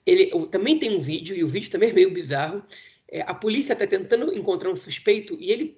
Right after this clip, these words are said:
e ele para na frente da polícia <laughs> e não deixa a polícia passar. E o argumento do Tibi é, é, enfim, deputado da lista unificada, os dois são deputados da lista unificada, mas o Tibi é do partido Tal e o Ofer Kassif do partido Hadash, né? São dois, é, partidos da, são, que compõem a, essa coligação de partidos.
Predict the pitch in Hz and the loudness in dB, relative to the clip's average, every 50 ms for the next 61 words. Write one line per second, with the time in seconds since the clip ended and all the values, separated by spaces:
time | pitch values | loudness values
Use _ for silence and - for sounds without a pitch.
0 | _ 214 190 220 233 247 240 - - 214 240 277 320 330 - - 208 202 220 208 | _ 0 0 0 0 0 -6 -4 -4 -2 -2 -2 -4 -6 0 0 0 0 0 -4
1 | - - 196 180 180 190 190 - - 151 135 - _ _ _ - 175 165 - - | -2 -2 -2 -2 -2 -6 -10 -10 -10 -12 -12 -12 _ _ _ -10 -10 -6 -6 -6
2 | - - 202 208 202 175 185 185 185 196 202 - - 202 190 - 220 214 - 196 | -4 -4 -4 -4 -4 -4 -4 0 0 0 0 0 -2 -4 -2 -2 -2 0 0 -2
3 | 185 - 180 151 147 143 - - - _ _ 214 202 - - 202 196 240 214 - | -2 -2 -4 -6 -6 -8 -12 -18 -20 _ _ -2 -2 0 2 4 4 4 4 0
4 | 185 196 208 - 202 - 226 190 190 - - 233 233 202 220 196 - 151 165 165 | -2 0 2 0 0 0 -2 -8 -10 -8 -8 -8 -2 0 0 0 0 -2 -2 -2
5 | 156 151 147 147 147 151 170 - - 165 151 143 156 156 - 165 151 160 156 160 | -2 -2 -2 -4 -4 -6 -8 -10 -10 -8 -8 -8 -8 -6 -6 -6 -4 0 0 0
6 | 151 - 156 147 139 - - 170 165 175 190 185 233 233 - 175 160 175 160 147 | 0 0 -4 -6 -6 -4 -4 -4 -4 0 2 4 4 4 2 -2 -4 -4 -6 -6
7 | 165 147 143 - 170 147 - - 190 185 175 156 143 139 143 131 - 170 160 160 | -6 -8 -6 -8 -8 -8 -4 -4 -2 -2 -2 -4 -6 -8 -10 -8 -6 -4 -4 -4
8 | 151 151 - 147 135 - 165 165 151 - - 170 165 156 143 139 - - - 147 | -6 -6 -8 -10 -10 -6 -6 -6 -6 -4 -4 -2 0 0 0 0 -4 -4 -6 -6
9 | 147 151 156 - 151 147 - - 143 - - - 156 135 - 147 - 139 - 151 | -4 -6 -8 -8 -8 -10 -10 -10 -10 -10 -10 -8 -8 -10 -8 -8 -10 -8 -8 -6
10 | 143 156 170 180 196 - - - - _ _ _ _ _ _ _ 208 185 180 - | 0 2 2 2 2 0 -6 -8 -16 _ _ _ _ _ _ _ -6 -6 -6 -6
11 | 156 147 147 156 156 156 160 147 143 135 131 131 131 - 131 135 - 151 139 143 | -6 0 2 2 2 2 2 0 0 0 -2 -4 -6 -8 -8 -6 -6 -6 -4 -6
12 | 143 147 151 139 135 139 135 139 - - _ _ _ - 170 156 - - - - | -6 -4 -2 -2 -2 -2 -4 -6 -10 -14 _ _ _ -6 -4 -4 -6 -10 -18 -18
13 | - 143 - 165 160 151 131 - 170 165 165 160 156 147 147 139 139 143 139 - | -16 -4 0 2 2 2 2 2 4 4 6 4 4 2 0 -2 -2 -4 -6 -6
14 | - 143 - 160 147 147 151 - - - 165 - 131 - 151 131 - - 196 202 | -10 -8 -6 -6 -4 -2 -4 -4 -4 -4 -4 -4 -4 -4 -6 -6 -4 2 2 2
15 | 160 143 - | 2 2 -4